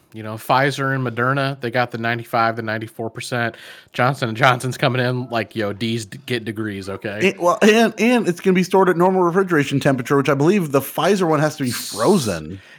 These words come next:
Speaker 1: Yeah, so that's, that's the other thing is, like, this is shelf stable in some
Speaker 2: Yeah.
Speaker 1: sense.
Speaker 2: Which is kinda cool, right? It doesn't look, I mean, I don't know.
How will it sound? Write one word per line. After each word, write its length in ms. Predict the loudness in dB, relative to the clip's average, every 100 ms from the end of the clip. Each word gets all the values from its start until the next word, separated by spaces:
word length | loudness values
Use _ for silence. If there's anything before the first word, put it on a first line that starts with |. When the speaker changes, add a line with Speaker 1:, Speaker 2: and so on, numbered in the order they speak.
| 2
Speaker 1:
Yeah, 260 | 4 4
so 180 | 2 4
that's, 280 | 6 6 8
that's 220 | 6 6
the 60 | 4
other 160 | 2
thing 160 | 0 -4
is, 80 | -6
like, 120 | -6
this 180 | -6 -6
is 80 |
shelf 340 | -4 -2 -2 -4
stable 540 | -6 -4 -6 -8 -12
in 100 | -14
some 220 | -14 -14 -10
Speaker 2:
Yeah. 180 | -6 -6
Speaker 1:
sense. 160 | -10 -20 _ _ _ _ _
Speaker 2:
Which 160 | -4 -4
is 80 | -2
kinda 240 | 0 2
cool, 400 | 4 4 4 0 -4
right? 240 | 0 0
It 80 | 2
doesn't 240 | 2 4
look, 220 | 2 -2 -2
I 60 |
mean, 160 | 0 2
I 120 | 0
don't 100 | -2
know. 160 | -6 -16